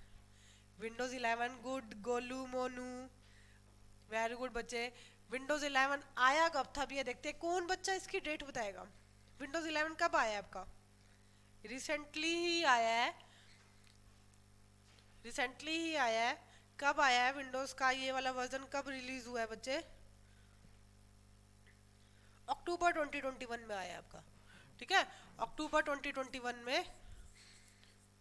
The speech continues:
I think five अक्टूबर या फ़ोर, फ़ाइव या फ़ोर अक्टूबर है, तो फ़िफ़्थ अक्टूबर या फ़ोर्थ अक्टूबर को आपका ये latest version जो आपका आया है Windows eleven, ठीक है, Windows eleven आया आपका last, Correct है, आंसर correct है।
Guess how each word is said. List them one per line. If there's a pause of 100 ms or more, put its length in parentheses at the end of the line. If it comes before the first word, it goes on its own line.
I
think
five
अक्टूबर
या
फ़ोर,
फ़ाइव
या
फ़ोर
अक्टूबर
है, (440)
तो
फ़िफ़्थ
अक्टूबर
या
फ़ोर्थ
अक्टूबर
को (300)
आपका
ये
latest
version
जो
आपका
आया
है (840)
Windows
eleven, (640)
ठीक
है, (560)
Windows
eleven
आया
आपका
last, (680)
Correct
है,
आंसर
correct
है।